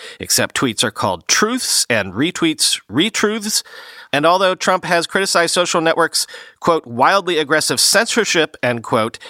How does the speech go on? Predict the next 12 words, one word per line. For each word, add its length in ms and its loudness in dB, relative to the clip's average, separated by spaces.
his 160 2
site's 340 0
terms 300 0
of 100 -2
service 640 2
mark 340 0
some 300 2
extensive 600 0
restrictions 540 -2
for 120 4
acceptable 440 -2
speech. 460 0